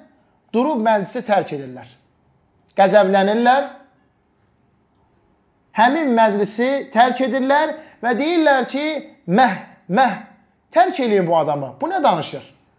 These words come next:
Allah Rasulü sallallahu aleyhi və səlləmlə zina üçün icazə istəyir.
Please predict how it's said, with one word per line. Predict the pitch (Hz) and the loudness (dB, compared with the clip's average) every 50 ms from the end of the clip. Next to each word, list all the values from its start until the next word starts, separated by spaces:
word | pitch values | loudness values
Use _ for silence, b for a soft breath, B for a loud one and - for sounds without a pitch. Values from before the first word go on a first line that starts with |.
| _ _ _ _ _ _ _ _ _ _ _ _ _ _ _ _ | _ _ _ _ _ _ _ _ _ _ _ _ _ _ _ _
Allah | - 220 247 262 277 254 240 | 0 2 2 4 4 4 4
Rasulü | 240 220 - 226 226 226 226 | 2 2 0 -2 -2 -2 -2
sallallahu | - 226 220 214 214 214 220 240 254 240 214 | -2 -2 0 2 2 2 4 4 4 4 4
aleyhi | 208 208 208 226 233 214 | 4 2 4 2 2 2
və | 208 208 208 208 | 2 0 0 0
səlləmlə | 208 254 262 247 226 208 190 185 180 | -2 -2 -4 -2 -4 -4 -4 -4 -4
zina | 170 160 185 247 262 262 294 330 339 330 311 | -4 -2 -2 -2 0 0 0 0 0 0 -2
üçün | 226 - 370 359 | -4 -4 -6 -4
icazə | 302 254 285 285 285 320 349 320 | 0 2 2 2 2 0 -2 -2
istəyir. | - - - - 151 143 - | -4 -6 -8 -10 -10 -10 -10